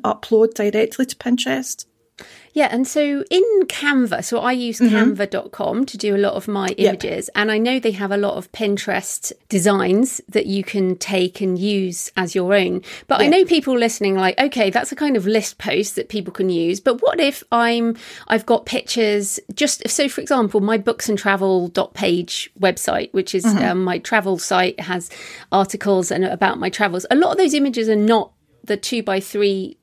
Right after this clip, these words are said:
Speaker 2: size, and I do pin the images from my site. So how is that? 'Cause I'm kind of doing that in the hope that people will click on them and I get traffic back to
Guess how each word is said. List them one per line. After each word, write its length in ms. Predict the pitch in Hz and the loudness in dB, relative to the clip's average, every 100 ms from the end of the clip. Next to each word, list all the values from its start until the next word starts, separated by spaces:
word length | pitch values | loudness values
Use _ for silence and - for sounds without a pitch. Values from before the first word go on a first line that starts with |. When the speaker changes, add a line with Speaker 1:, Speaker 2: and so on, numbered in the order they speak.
| - | -8
Speaker 2:
size, 720 | - 233 185 160 160 - - - - - - | 0 2 2 0 -4 -8 -14 -18 -20 -18 -4
and 200 | 214 214 | -2 0
I 160 | 196 190 | 2 0
do 180 | 220 202 | 0 -4
pin 640 | - 247 220 208 190 190 - | -4 0 2 2 0 0 -4
the 160 | - 208 | -2 2
images 600 | 196 190 180 175 170 - - | 2 2 2 0 -2 -8 -12
from 320 | - 196 185 | -4 -2 0
my 200 | 185 180 | -2 -2
site. 600 | - 214 175 185 - - - - - | 0 0 2 -2 -4 -12 -12 -18 -10
So 240 | - 269 233 | 0 0 0
how 260 | - 311 339 | -4 -2 -2
is 100 | 277 | 2
that? 200 | 196 - | 0 0
'Cause 140 | 226 | -2
I'm 160 | 247 240 | 0 0
kind 220 | 302 349 | 2 2
of 100 | 226 | 2
doing 300 | 240 240 240 | -2 0 2
that 160 | 196 - | 0 0
in 160 | 196 | 2
the 80 | 202 | 2
hope 240 | 196 202 - | 2 0 0
that 140 | 226 | -4
people 260 | 214 202 190 | -4 -2 -4
will 80 | |
click 280 | 185 233 226 | -2 -2 0
on 120 | 208 | 0
them 160 | 196 185 | 2 0
and 100 | 185 | 0
I 80 | 185 | 0
get 320 | 175 190 - | 0 -2 -4
traffic 460 | - 208 - - - | -2 -2 -2 -6 -2
back 340 | - - - | -2 -2 -14
to 360 | - 185 165 160 | -4 0 0 0